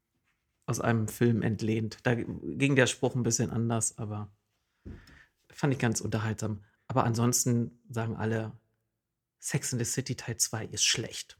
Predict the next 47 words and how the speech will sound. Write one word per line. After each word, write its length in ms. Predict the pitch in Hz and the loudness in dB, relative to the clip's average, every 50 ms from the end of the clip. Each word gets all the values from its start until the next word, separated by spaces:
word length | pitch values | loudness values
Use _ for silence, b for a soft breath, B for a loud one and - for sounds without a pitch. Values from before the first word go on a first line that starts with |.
| _ _ - | _ _ -4
Ich 120 | 170 - | -4 -2
fand 160 | - 151 131 | -2 -2 -4
den 100 | 127 110 | -4 -4
Spruch 280 | 104 - - - - - - _ _ _ _ - | -6 -8 -12 -16 -20 -20 -20 _ _ _ _ -12
noch 260 | 123 113 107 110 - _ | -10 -10 -10 -12 -16 _
gut. 100 | 131 - _ _ _ _ _ _ _ _ _ _ _ _ _ _ | -20 -20 _ _ _ _ _ _ _ _ _ _ _ _ _ _
Auf 80 | - - - | -18 -18 -18
den, 100 | - _ _ _ _ _ | -20 _ _ _ _ _
vielleicht 280 | _ - 170 147 - - | _ 0 0 0 0 0
kennen 140 | - 139 117 | 0 2 2
ja 100 | 117 101 | 2 2
den 160 | 87 104 - | 2 0 2
einen 220 | - 110 117 117 - | 4 4 6 6 6
oder 180 | 113 110 98 | 6 6 8
anderen 380 | 98 113 110 117 107 - 104 110 | 8 8 8 4 2 0 0 0
den. 220 | 107 101 101 - - _ | 0 0 -2 -4 -2 _
Egal. 280 | - 135 151 131 - B B B B B B | 4 8 8 8 8 B B B B B B
So, 300 | B - 214 - - - - - | B 12 12 12 12 8 0 6
wir 120 | - 185 185 | 8 10 12
starten 360 | 185 208 202 208 226 - 233 | 12 12 12 12 12 10 8
in 100 | 214 214 | 8 10
die 100 | 214 208 | 10 10
Tagesordnung, 640 | 202 214 220 214 233 - - 220 226 - 240 226 214 | 12 12 12 12 10 10 10 10 10 10 8 8 10
denn 160 | 196 196 196 | 10 10 12
wir 120 | 180 196 190 | 12 12 12
haben 100 | 190 185 | 12 12
Rückmeldung 480 | 180 220 214 208 196 208 196 202 175 | 10 8 8 10 8 8 8 8 8
erhalten, 360 | 175 190 180 190 202 190 202 185 | 8 8 10 8 8 6 6 4
zwei 220 | - - 180 180 | 8 10 10 10
Stunden 340 | 180 - - 190 175 185 185 | 10 10 10 8 10 10 8
ist 200 | - - - - | 8 8 6 6
zu 80 | 175 | 6
viel 340 | 165 - - 185 151 120 113 | 4 6 10 10 10 10 10
für 120 | 113 - 131 | 8 4 4
die 80 | 131 | 6
Menschheit. 500 | 131 131 135 143 - 180 190 226 - - - _ _ _ _ _ _ _ _ _ _ _ _ _ _ _ _ _ _ - | 8 8 8 8 8 8 8 8 8 4 -4 _ _ _ _ _ _ _ _ _ _ _ _ _ _ _ _ _ _ 4
Deswegen 440 | 147 147 147 - 170 175 180 180 170 | 4 6 8 10 10 10 10 10 8
jetzt 140 | 170 175 175 | 8 8 8
etwas 480 | 165 160 - 170 180 180 180 - - _ | 6 6 8 8 8 8 8 2 -4 _
straffen. 600 | - - - - - 170 190 - - 135 117 - - | -4 -2 -2 6 8 8 8 8 6 2 2 2 4
Aber 220 | - 147 156 160 | 6 8 8 10
wenn 140 | 147 175 196 | 8 8 8
wir 80 | 196 185 | 8 8
schon 160 | - 190 185 | 8 8 8
beim 140 | 175 170 160 | 8 8 8
Film 300 | - - 180 170 160 147 | 6 6 8 8 8 8
sind, 360 | 135 147 139 120 104 - - | 10 8 8 8 6 2 -6